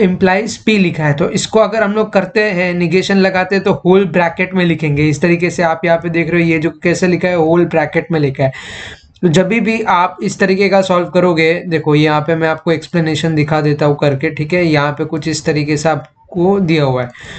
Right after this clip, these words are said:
तो जब भी आप bracket खोलोगे तो ये negation of Q लगेगा, और implies में कैसा हो जाएगा, ये and हो जाएगा और एक बार negation लग जाएगा। याद रखना, जब भी आप negation डालोगे और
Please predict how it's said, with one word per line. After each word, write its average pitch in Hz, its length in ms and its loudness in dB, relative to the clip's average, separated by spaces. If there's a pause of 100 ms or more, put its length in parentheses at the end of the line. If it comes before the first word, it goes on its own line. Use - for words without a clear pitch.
(320)
तो 185 80 4
जब 202 160 2
भी 220 200 2
आप 214 140 0
bracket 190 420 -2
खोलोगे 190 400 2
तो 190 120 -2
ये 180 200 4
negation 185 500 0
of 202 120 0 (120)
Q 196 140 6
लगेगा, 165 360 0
और 196 320 0
implies 202 440 2
में 220 160 -2
कैसा 208 260 0
हो 196 160 4
जाएगा, 196 320 2
ये 208 300 -4 (100)
and 202 280 0
हो 190 120 4
जाएगा 202 320 2
और 214 400 2
एक 196 320 0
बार 175 160 0
negation 147 440 0
लग 131 220 0
जाएगा। 127 360 -4 (600)
याद 180 200 2
रखना, 147 260 -4
जब 165 180 0
भी 214 200 4
आप 214 160 0
negation 196 480 0
डालोगे 196 480 2
और 185 280 -2